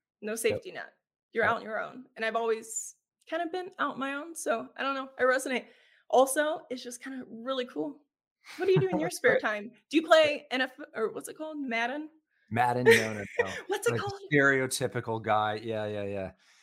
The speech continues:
Speaker 2: No, I'm much more, um, I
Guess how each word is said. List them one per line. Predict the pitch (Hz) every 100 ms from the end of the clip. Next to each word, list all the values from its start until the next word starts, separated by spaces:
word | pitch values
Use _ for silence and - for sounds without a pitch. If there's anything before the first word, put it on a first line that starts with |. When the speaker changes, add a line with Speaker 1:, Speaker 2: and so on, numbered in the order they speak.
| _ _ _ 135
Speaker 2:
No, | 147 151
I'm | 151 151
much | 175 202 -
more, | 180 147 131 123
um, | 117 107 101 101 95 _ _ _ _ _ _ _ _ - _ _ _ _ _ _ _ _ _ _ -
I | 208